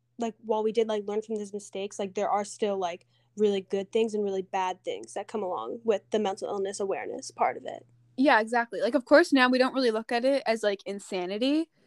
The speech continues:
Speaker 1: Yeah.
Speaker 2: but it's almost like we went to the complete opposite spectrum. Like, now with, like, um, the glamorization of mental illness and just, like, the whole idea that, um, that it's, like, almost cool to have some type of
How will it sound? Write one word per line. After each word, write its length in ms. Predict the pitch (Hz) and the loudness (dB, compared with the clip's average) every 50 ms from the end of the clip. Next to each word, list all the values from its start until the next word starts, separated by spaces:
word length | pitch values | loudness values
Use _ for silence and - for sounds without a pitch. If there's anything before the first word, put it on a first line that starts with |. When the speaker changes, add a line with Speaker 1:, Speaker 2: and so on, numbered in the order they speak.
| _ - | _ 2
Speaker 1:
Yeah. 200 | 247 233 233 285 | 6 8 10 10
Speaker 2:
but 100 | 262 285 | 10 10
it's 120 | 277 - | 8 4
almost 420 | - 233 254 254 285 330 370 - 392 | 2 0 2 4 2 2 2 2 0
like 120 | 381 359 | 0 0
we 100 | 349 320 | 2 2
went 180 | 294 269 269 - | 2 2 0 -2
to 100 | - 220 | -6 -10
the 80 | 220 | -10
complete 560 | - - 220 202 - - - 214 220 220 - - | -10 -8 -10 -10 -10 -8 -4 -2 -2 -2 2 6
opposite 440 | 180 175 180 - - 202 - - - | 8 8 8 8 4 2 0 -2 -4
spectrum. 680 | - - 147 113 - - - 247 254 262 277 285 277 277 - _ _ - 214 | 0 2 2 2 2 2 2 4 6 8 8 8 6 4 2 _ _ -2 4
Like, 240 | 226 226 220 220 233 | 4 4 6 4 4
now 300 | 202 196 202 214 220 233 | 4 4 4 4 4 2
with, 140 | 240 - | 0 0
like, 220 | - 226 226 220 - - - _ _ _ _ _ _ _ _ _ - | 0 0 0 0 -2 -8 -18 _ _ _ _ _ _ _ _ _ -4
um, 480 | 208 202 190 190 - - - - - - _ _ _ _ - | -2 -2 -2 -2 -4 -6 -8 -8 -8 -10 _ _ _ _ 0
the 80 | 247 | 2
glamorization 1000 | 214 208 202 196 208 208 202 202 202 202 190 190 190 - - 214 214 214 214 - - | 2 4 2 2 2 2 2 2 2 4 2 2 2 2 0 0 0 0 -2 0 0
of 380 | 196 202 202 202 202 202 202 - - | 2 4 4 4 4 4 2 -2 -4
mental 340 | - 202 220 214 - 220 202 | -2 -2 -2 0 2 2 2
illness 640 | 214 226 220 220 220 220 226 233 - - - - - - | 4 4 4 4 2 2 0 -2 -4 -10 -12 -14 -8 -4
and 260 | - 196 196 202 202 | -2 -2 0 -2 -2
just, 280 | - 208 196 196 - - | 0 -2 -2 0 2 2
like, 180 | 196 175 - - - | 2 2 2 2 2
the 100 | 208 208 | 0 2
whole 240 | 214 214 208 202 | 4 6 6 8
idea 480 | 202 208 196 190 - 196 196 190 190 190 | 8 6 6 4 4 4 6 6 6 4
that, 260 | 185 190 185 185 190 | 6 6 4 4 4
um, 420 | 190 185 190 190 - 214 214 226 - _ _ _ _ _ _ _ _ _ _ _ _ _ _ _ _ _ _ _ - | 2 -2 -4 -6 -4 -4 -4 -6 -6 _ _ _ _ _ _ _ _ _ _ _ _ _ _ _ _ _ _ _ 4
that 180 | 277 269 269 | 4 6 6
it's, 140 | 269 269 - | 4 4 4
like, 220 | 285 262 262 - - | 4 4 4 4 2
almost 400 | - 254 254 277 277 262 - - | 4 6 6 6 6 4 0 -6
cool 480 | - - 262 226 220 214 220 226 240 247 | -2 4 8 8 10 10 8 8 4 2
to 120 | - - 262 | 0 -2 2
have 300 | 254 254 247 254 254 - | 6 8 8 8 6 4
some 180 | - 254 254 | 0 0 0
type 220 | 254 254 247 - 262 | 0 0 0 0 0
of 180 | 254 254 247 | -2 -2 -4